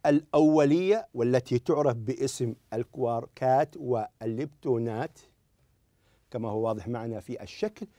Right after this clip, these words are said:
ما هي إلا عبارة عن وحدات البناء الأساسية للمادة، تتحرك في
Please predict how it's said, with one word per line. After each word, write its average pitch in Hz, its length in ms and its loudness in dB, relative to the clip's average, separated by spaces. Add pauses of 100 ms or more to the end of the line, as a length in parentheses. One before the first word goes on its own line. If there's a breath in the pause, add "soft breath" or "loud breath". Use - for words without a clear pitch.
(220 soft breath)
ما 285 240 -4
هي 220 240 4
إلا 208 160 4
عبارة 190 360 4
عن 170 200 2
وحدات 170 560 0
البناء 160 720 2 (120)
الأساسية 127 1300 0
للمادة، 147 1000 0 (720 soft breath)
تتحرك 180 960 0
في 151 300 -2